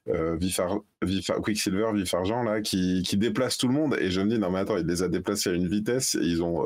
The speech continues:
rupture des cervicales, euh, immédiatement, euh, ou alors, euh, les organes tellement qui ont bougé vite qu'ils se sont pris tellement de jets dans la face que ils ne peuvent pas s'en sortir, quoi. Donc là, il aborde le sujet, et pour autant, dès la scène d'entrée,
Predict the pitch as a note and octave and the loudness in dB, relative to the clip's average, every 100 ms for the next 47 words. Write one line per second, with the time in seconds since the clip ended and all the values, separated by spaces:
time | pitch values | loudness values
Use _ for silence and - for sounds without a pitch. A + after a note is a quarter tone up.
0 | E2 F#2 - F#2+ E2+ F2+ E2 E2+ - G2+ | 0 -2 -2 0 0 0 0 0 0 0
1 | F2+ E2+ - F2+ F2+ F#2 F2+ A#2 B2 A#2+ | 0 0 0 0 2 0 0 -2 0 0
2 | G2 E2+ E2 E2+ F#2+ F#2 G2 G#2+ F#2 F#2 | 0 0 0 0 2 2 2 2 2 2
3 | F#2 F2+ G#2 G#2 G#2 F#2 F2+ F#2+ G2 F#2 | 2 2 2 2 0 0 0 0 0 0
4 | F2 F2 F2+ F#2 F#2 B2+ C3 - F2+ E2 | 0 0 0 0 2 0 -2 -2 0 2
5 | E2 F2+ G#2 G2+ - G#2+ G#2+ G#2 G#2+ G#2+ | 0 0 -2 -4 -2 0 2 2 2 2
6 | E2 E2 - A2+ - D#2+ - - - - | 0 0 -2 -2 -2 -2 -2 -4 -6 -4
7 | - - - G2+ G2 A2 G#2+ - C3 - | -4 -6 -4 0 0 0 -2 0 0 0
8 | G#2+ A2 A2 A2 G#2 F2+ F2 - - - | 0 0 0 -2 -2 -4 -4 -4 -2 -4
9 | - G#2+ B2 D3 A#2+ A#2+ A#2 B2 A#2 - | -4 -2 2 2 2 2 2 2 0 2
10 | B2 E3 A2+ G#2+ A#2+ A#2+ D3+ D3+ G#2+ B2 | 2 2 0 0 0 0 0 0 2 2
11 | A#2+ A2+ A#2 G#2+ G#2+ G#2+ C#3+ D3+ | 2 2 2 2 0 0 0 0